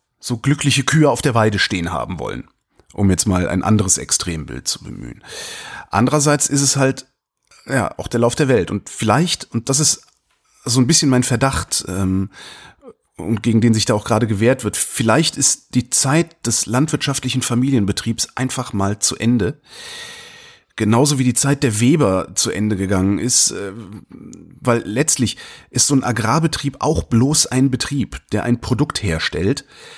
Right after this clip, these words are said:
Und wir leben im Kapitalismus und in dem ist kein Platz für eben diese Dorfromantik, wenn die nicht ordentlich Gewinn abwirft. Weil am Ende geht's da halt immer nur um Geld.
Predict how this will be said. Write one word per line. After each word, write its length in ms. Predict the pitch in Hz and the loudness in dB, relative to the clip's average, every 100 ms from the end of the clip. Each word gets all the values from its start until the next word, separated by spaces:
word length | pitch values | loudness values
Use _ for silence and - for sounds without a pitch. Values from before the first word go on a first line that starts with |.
| - - _ - | -20 -20 _ -2
Und 160 | 120 | 2
wir 80 | 117 | 4
leben 180 | 127 143 | 4 6
im 80 | 117 | 4
Kapitalismus 600 | 120 127 117 - 110 104 | 2 2 2 2 2 2
und 60 | |
in 100 | 101 | 2
dem 160 | 117 143 | 4 2
ist 120 | - | 0
kein 180 | 135 131 | 0 0
Platz 260 | 165 - | 0 0
für 320 | - 107 90 - | 0 0 0 0
eben 240 | 120 107 | 0 2
diese 360 | 110 107 104 - 65 - | 2 0 -2 -4 -14 0
Dorfromantik, 760 | 101 117 101 98 95 98 95 _ _ _ _ _ _ _ _ _ _ _ _ - | 2 2 2 2 2 0 -4 _ _ _ _ _ _ _ _ _ _ _ _ 0
wenn 240 | 131 135 | 2 4
die 120 | 131 123 | 4 6
nicht 260 | 123 - | 6 2
ordentlich 320 | 117 117 117 | 0 0 0
Gewinn 260 | - 120 127 | 0 0 0
abwirft. 520 | - - 58 - - _ _ - _ | -4 -10 -14 -16 -20 _ _ -20 _
Weil 80 | 101 | -2
am 80 | 113 | 2
Ende 160 | 139 | 2
geht's 220 | 131 135 | 2 2
da 100 | 147 | 4
halt 120 | 127 135 | 2 2
immer 220 | 156 135 | 2 2
nur 140 | 90 | 2
um 140 | 76 - | -6 -12
Geld. 340 | - - - | -14 -16 -20